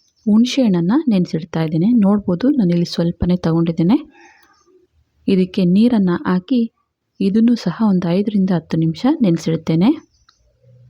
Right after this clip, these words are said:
ನಂತರ ನಾನಿಲ್ಲಿ ಗ್ಯಾಸ್ ಮೇಲೆ ಕಡಾಯಿನ ಇಟ್ಟು ಗ್ಯಾಸ್ ಹಚ್ಕೊಳ್ತೇನೆ. ಇದಕ್ಕೆ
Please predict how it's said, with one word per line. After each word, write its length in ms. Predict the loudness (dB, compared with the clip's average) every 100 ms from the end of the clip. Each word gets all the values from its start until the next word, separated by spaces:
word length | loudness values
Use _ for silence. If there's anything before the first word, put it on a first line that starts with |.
| -20 -20 _ _ -20 _ -20 _ _ -20 0 4
ನಂತರ 300 | 4 4 2 2
ನಾನಿಲ್ಲಿ 420 | 2 2 2 0 -2 _ _ _ _ _ _
ಗ್ಯಾಸ್ 340 | -4 0 0 -2
ಮೇಲೆ 200 | -2 -2 -2
ಕಡಾಯಿನ 420 | -2 0 0 2 0
ಇಟ್ಟು 260 | -2 -2 -4 -2 -2
ಗ್ಯಾಸ್ 240 | -2 -2 -4
ಹಚ್ಕೊಳ್ತೇನೆ. 640 | -4 -2 -2 0 0 2 0 -6 -20 -20 -20 _ _ _ _
ಇದಕ್ಕೆ 420 | 0 2 2 0